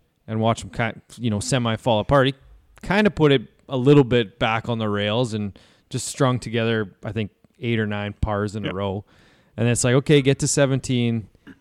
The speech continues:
Speaker 1: go get it, you'll be fine." But instead of birdie doubles, and he loses the tournament by three strokes.
Speaker 2: I think those are the, like, watching that, it makes you,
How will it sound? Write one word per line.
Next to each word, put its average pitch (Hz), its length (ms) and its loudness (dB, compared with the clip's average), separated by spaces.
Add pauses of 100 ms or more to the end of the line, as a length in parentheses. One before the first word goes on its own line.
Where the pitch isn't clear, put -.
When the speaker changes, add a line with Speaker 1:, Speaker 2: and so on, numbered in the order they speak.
Speaker 1:
go 127 180 4
get 127 240 2
it, 120 320 0 (300)
you'll 110 100 -6
be 110 80 -2
fine." 98 400 -8 (160)
But 113 100 -4
instead 117 240 -2
of 110 100 -2
birdie 117 240 2
doubles, 104 720 -2 (420)
and 110 80 -4
he 107 160 -4 (460)
loses 113 300 2
the 98 40 -14
tournament 104 340 -6
by 98 100 -6
three 101 220 -10
strokes. - 480 -14 (540)
Speaker 2:
I 139 60 -2
think 196 300 -4
those 135 460 0
are 185 60 -2
the, 165 220 -4
like, 123 200 -4
watching 139 520 -2
that, 117 400 -4 (100)
it 123 160 -4
makes 123 420 -6
you, 117 600 2